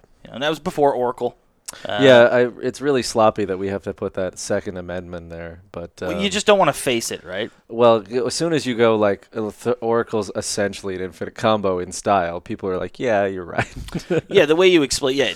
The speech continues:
Speaker 1: the explanation means more. But so casual to me is those two things where it's like you have to have, you do have to have a defined set of rulings for your, your table or your board,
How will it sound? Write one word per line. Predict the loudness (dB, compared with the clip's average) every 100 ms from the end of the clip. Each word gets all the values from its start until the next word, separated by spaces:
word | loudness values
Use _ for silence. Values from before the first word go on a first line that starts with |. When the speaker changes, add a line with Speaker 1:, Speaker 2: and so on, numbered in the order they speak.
| -2
Speaker 1:
the | -2
explanation | -2 -6 -8 -10 -12
means | -16 -18
more. | -20
But | -8 -6 -2
so | -2
casual | -2 -4 -2 -2 -4
to | -6
me | -8 -8 -8
is | -12 -12
those | -10 -10 -12
two | -14
things | -14 -14 -14
where | -14
it's | -14
like | -12
you | -8
have | -6 -4
to | -4
have, | -4 -6
you | -14
do | -8 -4
have | -2 -2
to | -4
have |
a | -6
defined | -10 -10 -10 -10
set | -12
of | -14
rulings | -16 -16 -16 -18 -18
for | -16 -16
your, | -16 -18
your | -14
table | -6 -4 -4
or | -8
your | -8
board, | -10 -10